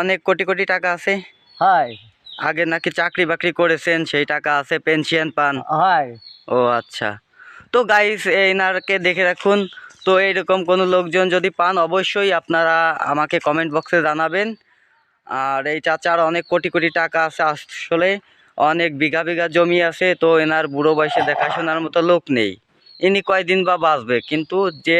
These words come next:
Speaker 1: এনার সাথে বিয়ে বসবে, কোটি কোটি টাকার মালিক হয়ে যাবে। ইনি আমাদের বাড়ির পাশেরই এক চাচা, কোটি কোটি টাকার মালিক, দোতলা বাড়ি আছে। এনার ছেলে দুটো বিদেশ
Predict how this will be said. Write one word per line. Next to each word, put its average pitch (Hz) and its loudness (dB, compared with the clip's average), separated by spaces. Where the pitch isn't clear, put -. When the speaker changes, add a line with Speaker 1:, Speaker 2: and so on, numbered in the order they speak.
Speaker 1:
এনার 170 -2
সাথে 175 -2
বিয়ে 170 2
বসবে, 180 0
কোটি 185 0
কোটি 170 2
টাকার 160 0
মালিক 160 -2
হয়ে 135 0
যাবে। 104 -2
ইনি 170 0
আমাদের 175 0
বাড়ির 165 0
পাশেরই 170 0
এক 165 -6
চাচা, 160 -2
কোটি 156 0
কোটি 156 0
টাকার 156 -2
মালিক, 165 -2
দোতলা 156 0
বাড়ি 156 -2
আছে। 170 -2
এনার 160 -2
ছেলে 156 0
দুটো 175 2
বিদেশ 180 0